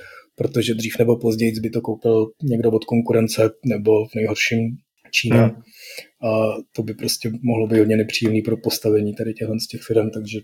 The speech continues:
Speaker 1: to dává smysl. Ta částka teda je fascinující.
Speaker 2: Ale, eh, ještě k tomu Blizzardu, já, asi jsme se toho taky dotkli, ale mě by zajímal tvůj názor na to, protože ty jsi řekl, že to je jako pro ně nějaká šance, ale já, já si, já to chci trošku jako rozebrat,
Speaker 1: Hmm.
Speaker 2: protože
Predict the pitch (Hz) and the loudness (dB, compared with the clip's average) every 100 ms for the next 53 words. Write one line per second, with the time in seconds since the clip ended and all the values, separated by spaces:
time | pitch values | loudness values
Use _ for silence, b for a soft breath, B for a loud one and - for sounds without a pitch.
0 | _ 127 113 110 113 120 - 104 _ _ | _ -6 -2 0 -2 -6 -8 -10 _ _
1 | 120 113 110 - 117 113 113 113 - _ | -4 0 0 -2 -8 0 2 2 -4 _
2 | 139 131 120 - 104 104 - 104 - 151 | -6 -6 -8 -8 -6 -6 -8 -14 -12 -4
3 | 151 175 - 147 147 151 - 175 190 190 | -2 -2 -4 -10 -8 -8 -6 -4 0 0
4 | 156 143 175 220 135 131 - - - - | 0 2 2 2 0 0 -4 -12 -18 -14
5 | 143 - - 165 175 180 165 180 135 120 | -10 -8 -6 -6 -4 -2 0 0 0 -4
6 | - 123 127 - 151 151 151 143 151 156 | -8 -2 -2 0 2 4 2 0 -2 0
7 | 160 151 170 127 120 131 120 117 120 120 | 0 0 0 2 0 0 -2 -2 -4 -4
8 | 127 127 139 147 143 139 147 135 147 143 | -4 -4 -2 0 0 2 2 2 -2 0
9 | 147 143 127 156 - 131 - 107 101 113 | 2 2 2 0 0 -4 -2 -2 0 2
10 | 135 147 139 135 170 147 151 151 - 151 | 2 2 -2 0 -4 -2 -2 -2 -4 -6
11 | - 151 139 139 131 117 98 - 113 139 | -4 -4 -2 0 0 0 -2 0 0 2
12 | 156 | 2